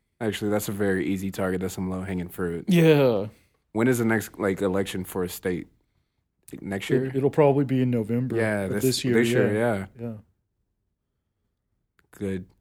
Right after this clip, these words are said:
Speaker 1: I should. It's about that time to start paying attention to these stupid cycles that keep cycling around, well, coming around. How do you change it? What, what, what changes it?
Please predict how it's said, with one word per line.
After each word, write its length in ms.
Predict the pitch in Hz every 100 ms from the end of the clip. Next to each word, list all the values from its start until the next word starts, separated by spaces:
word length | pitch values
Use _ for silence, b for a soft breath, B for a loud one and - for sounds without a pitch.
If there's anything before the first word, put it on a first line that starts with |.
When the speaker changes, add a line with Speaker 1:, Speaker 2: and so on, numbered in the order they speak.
| _ -
Speaker 1:
I 100 | 98
should. 200 | 98 85
It's 300 | 95 - -
about 220 | 98 104 113
that 160 | 117
time 180 | 120 110
to 60 | 110
start 240 | 107 98
paying 200 | 107 104
attention 340 | 101 113 95 101
to 100 | 101
these 160 | 95
stupid 320 | - 107 92 -
cycles 460 | 98 98 98 95
that 140 | 98 90
keep 260 | 107 87
cycling 460 | - 95 95 98 98
around, 340 | 98 98 98
well, 140 | - 98
coming 300 | - 98 98
around. 380 | 98 98 98 95 _ _ _ _ _ _ _ _ _ _ _ _
How 160 | - 120
do 60 | 120
you 100 | 113
change 360 | - 101 104
it? 160 | 95 80
What, 220 | 98 101
what, 180 | 101 101
what 300 | 98 98 98
changes 380 | 104 98 95 92
it? 160 | 87